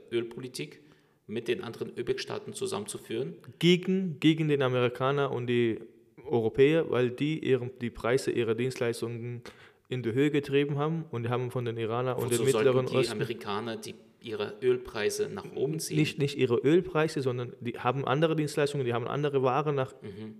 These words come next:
Speaker 2: Mittleren Osten geschickt und die haben die Preise in die Höhe getrieben.
Speaker 1: Wieso?
Speaker 2: Und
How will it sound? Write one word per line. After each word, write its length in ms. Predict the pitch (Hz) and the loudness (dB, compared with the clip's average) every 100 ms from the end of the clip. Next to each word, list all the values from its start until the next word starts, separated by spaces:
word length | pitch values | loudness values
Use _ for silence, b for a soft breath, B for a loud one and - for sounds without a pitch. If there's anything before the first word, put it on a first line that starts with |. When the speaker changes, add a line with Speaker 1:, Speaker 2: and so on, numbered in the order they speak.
| - | -16
Speaker 2:
Mittleren 400 | 156 139 139 127 | -2 2 4 4
Osten 260 | 127 - 131 | 2 -2 -2
geschickt 380 | 120 - 175 - b b b b | -2 -2 -4 -6 b b b b
und 120 | 127 | 2
die 80 | 127 | 4
haben 160 | 123 131 | 4 0
die 100 | 127 | -2
Preise 640 | - 120 135 139 131 135 - - _ - _ | 2 2 4 4 4 -2 -14 -20 _ -20 _
in 140 | 123 | -2
die 80 | 127 | 2
Höhe 180 | 139 143 | 6 6
getrieben. 500 | 113 - 107 101 98 - - | 4 -2 -6 -8 -12 -16 -16
Speaker 1:
Wieso? 240 | - 104 98 | -10 0 2
Speaker 2:
Und 500 | - 135 131 123 123 | 4 4 4 2 -8